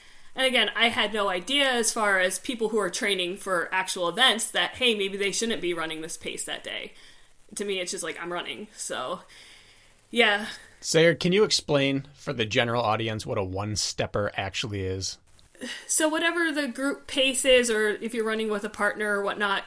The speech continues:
Speaker 1: you're always just pushing it that one bit ahead of them to put the pressure on that they're either gonna fall behind or they need to then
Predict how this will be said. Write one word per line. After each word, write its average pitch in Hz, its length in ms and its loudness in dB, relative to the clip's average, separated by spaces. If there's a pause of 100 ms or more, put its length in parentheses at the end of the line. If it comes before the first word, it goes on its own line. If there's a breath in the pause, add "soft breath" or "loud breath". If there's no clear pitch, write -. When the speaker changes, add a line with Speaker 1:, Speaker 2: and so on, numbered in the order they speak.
Speaker 1:
you're 254 460 4 (320 loud breath)
always 247 320 2
just - 240 -2
pushing 262 300 0
it 240 100 -2
that 190 260 0
one 220 380 0 (140)
bit 214 300 0 (360)
ahead 208 300 -2
of 220 160 -4
them 294 340 2 (760 loud breath)
to 226 520 2 (180)
put 294 220 -4
the 240 100 2
pressure 247 480 -2
on 220 240 0
that 202 160 -4
they're 220 260 0
either 220 340 -4
gonna 190 280 -6
fall 214 380 -2
behind 214 440 -2
or 208 80 0
they 208 140 -2
need 208 200 -6
to 196 120 -4
then 185 340 -2